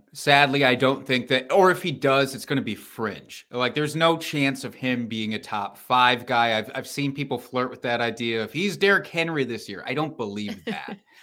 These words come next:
Speaker 1: But I do believe
Speaker 2: Well, he needs
Speaker 1: that he
Speaker 2: four hundred
Speaker 1: has
Speaker 2: touches to be Derrick Henry. I don't think he's
Speaker 1: <laughs>
Speaker 2: gonna get that. <laughs>
Speaker 1: He's not getting that. He only got, uh, a hundred eighty-seven rush attempts last year. But that,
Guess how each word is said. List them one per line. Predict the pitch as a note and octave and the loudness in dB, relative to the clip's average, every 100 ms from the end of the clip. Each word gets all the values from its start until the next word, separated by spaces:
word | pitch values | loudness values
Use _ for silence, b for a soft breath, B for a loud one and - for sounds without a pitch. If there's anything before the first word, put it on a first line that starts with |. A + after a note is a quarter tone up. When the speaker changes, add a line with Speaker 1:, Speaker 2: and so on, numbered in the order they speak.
| b | b
Speaker 1:
But | D#3 G#3+ | -2 4
I | F#3+ | 4
do | - D3+ A3+ | 4 6 8
believe | G#3 G3 | 8 8
Speaker 2:
Well, | D#3 | 6
he | C4 | 6
needs | D#4+ E4+ | 6 4
Speaker 1:
that | C#4+ | 6
he | D#4+ | 10
Speaker 2:
four | D#4+ | 10
hundred | D#4+ D4+ | 10 6
Speaker 1:
has | F#4+ | 4
Speaker 2:
touches | E4+ C#4+ C#4+ A3+ A3 | 4 4 4 2 2
to | A#3 | -2
be | A3 | -2
Derrick | G#3 G3+ G3 | 2 0 4
Henry. | C4+ - | 6 10
I | B3+ A3+ | 8 8
don't | C4 | 4
think | C4+ C4 | 4 4
he's | E4+ B3 | 2 2
Speaker 1:
<laughs> | |
Speaker 2:
gonna | C4+ B3+ | -2 -2
get | B3+ A#3+ | -2 -2
that. | A3+ F3 F#3 A3+ - | 0 0 -2 -6 -8
<laughs> | - | -4
Speaker 1:
He's | C#3+ C#3+ | -2 2
not | D#3 E3+ A3+ | 8 8 8
getting | A#3+ G#3+ A3 | 4 -2 4
that. | G#3 D#3+ D#3 D3+ | 8 10 10 6
He | D#3 D#3+ | -2 -2
only | D#3+ E3+ | -2 -4
got, | D3 D#3+ D3+ D#3+ | 0 2 2 0
uh, | C#3 | -2
a | A#2 | 0
hundred | D#3+ E3 E3 | -2 -2 -4
eighty-seven | D#3 D3+ D#3 C#3+ C#3 | -4 -4 -4 -4 -4
rush | B2 C3 C3 | -2 -2 -4
attempts | C#3 C3+ A#2+ B2 | -6 -6 -6 -6
last | A#2+ A#2 - B2 | -4 -4 -6 -10
year. | A2+ | -6
But | B2 | 4
that, | E3 A3+ | 6 6